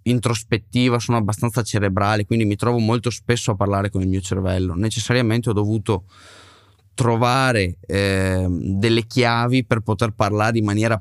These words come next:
positiva al mio cervello. Ecco, parlare in maniera positiva al proprio cervello, quindi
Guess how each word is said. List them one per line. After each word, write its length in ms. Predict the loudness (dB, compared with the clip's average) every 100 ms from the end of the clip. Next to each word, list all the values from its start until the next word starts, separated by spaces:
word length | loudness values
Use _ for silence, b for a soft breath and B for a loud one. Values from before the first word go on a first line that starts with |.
| -4
positiva 540 | -2 0 -2 0 0
al 80 | 2
mio 140 | 0 -2
cervello. 560 | -2 -2 0 0 -2
Ecco, 200 | -4 -4
parlare 560 | -2 0 2 2 2 2
in 60 | 2
maniera 380 | 2 0 0 -6 -4
positiva 720 | -2 0 -2 0 2 2 2
al 100 | 0
proprio 220 | -2 -2
cervello, 680 | -2 -2 0 2 2 2 -2 -12 B B B B
quindi 260 | 0 0